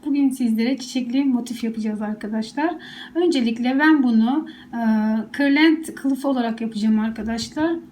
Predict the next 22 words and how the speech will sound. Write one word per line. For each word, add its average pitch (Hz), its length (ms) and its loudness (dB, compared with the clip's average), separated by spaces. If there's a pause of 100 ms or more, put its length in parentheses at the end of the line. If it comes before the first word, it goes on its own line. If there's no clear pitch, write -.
(140)
Böyle 240 180 -4
çiçekli. 240 760 -2 (760)
Siz 277 260 -6
isterseniz 269 640 2
battaniye 247 540 2
de 233 40 0
yapabilirsiniz, 220 1080 -2 (160)
hırka 247 340 0
da 240 40 0
yapabilirsiniz. 220 840 -2
Her 311 160 4
şey 277 200 -4
oluyor 262 220 2
yani. 220 520 2 (440)
Evinizdeki 302 580 4
ipleri 262 380 -2
değerlendirebilirsiniz 226 1000 2
arkadaşlar. 214 760 -4 (520)
Ben 311 280 4
öncelikle 277 560 4
şu 262 280 -6
kısmı 254 720 0